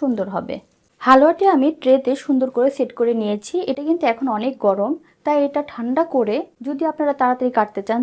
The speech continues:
তাহলে ডিপ ফ্রিজে আধা ঘন্টার জন্য রেখে দিলেই চলবে। আর যদি দু থেকে তিন ঘন্টা বা রাতে করে রাখেন, সকালে খাবেন, তাহলে নরমাল ফ্রিজে রেখে দিলেই চলবে, তাহলে সুন্দর করে কাটতে পারবেন।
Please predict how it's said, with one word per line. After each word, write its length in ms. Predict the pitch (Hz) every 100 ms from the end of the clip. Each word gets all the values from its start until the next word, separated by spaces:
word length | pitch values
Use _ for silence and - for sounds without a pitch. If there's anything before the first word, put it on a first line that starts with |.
| 247
তাহলে 260 | 262 311 269 208
ডিপ 140 | 254
ফ্রিজে 340 | - 311 254 277 - 226
আধা 140 | 220 220
ঘন্টার 280 | 262 277 262
জন্য 140 | 294 285
রেখে 180 | 196 214 202
দিলেই 200 | 196 196
চলবে। 280 | 190 180 180 - _ _ -
আর 60 | 277 277
যদি 140 | 294 285
দু 80 | 277 277
থেকে 140 | 294 302
তিন 100 | 277 254
ঘন্টা 240 | 254 254 247
বা 60 | 226 214
রাতে 200 | 214 247 247
করে 160 | 240 240 233
রাখেন, 220 | 202 226 220
সকালে 280 | 226 226 214 220
খাবেন, 280 | 202 190 220 - _ _ -
তাহলে 180 | 320 320
নরমাল 240 | 220 226 247
ফ্রিজে 200 | 262 311 247
রেখে 160 | 208 185
দিলেই 200 | 190 190 190
চলবে, 280 | 180 196 202 -
তাহলে 220 | 247 247 311 -
সুন্দর 240 | 262 233 233
করে 120 | 240 285
কাটতে 240 | 226 - 180
পারবেন। 300 | 180 185